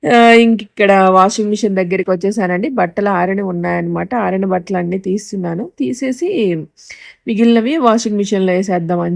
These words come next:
చెప్పి ఉన్నానన్నమాట. నేను అప్పుడు అనుకునేదాన్నండి, ఆ, మా వారు ఉన్నప్పుడు అనమాట, చక్కగా రోజు చీర కట్టుకొని వీడియోస్ చేస్తే బాగుంటది కదా, అంటే చూసే వాళ్ళకి కూడా ఒక మంచి,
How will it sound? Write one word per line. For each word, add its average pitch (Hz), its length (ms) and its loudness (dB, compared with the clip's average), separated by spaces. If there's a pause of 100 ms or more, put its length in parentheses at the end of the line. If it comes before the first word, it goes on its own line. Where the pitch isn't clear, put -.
చెప్పి 185 200 -8
ఉన్నానన్నమాట. 170 680 -4 (640)
నేను 269 160 0
అప్పుడు 262 200 0
అనుకునేదాన్నండి, 226 1000 0 (140)
ఆ, 185 160 -4 (420)
మా 175 180 0
వారు 185 300 2
ఉన్నప్పుడు 196 420 -2
అనమాట, 175 420 -2 (760)
చక్కగా 208 340 0
రోజు 190 300 0
చీర 190 300 -2
కట్టుకొని 190 440 -4
వీడియోస్ 180 460 0
చేస్తే 202 220 -6
బాగుంటది 170 580 -4
కదా, 165 280 -2
అంటే 190 180 -4 (100)
చూసే 196 220 -4
వాళ్ళకి 185 380 -2
కూడా 180 280 -2
ఒక 175 140 -6
మంచి, 180 800 0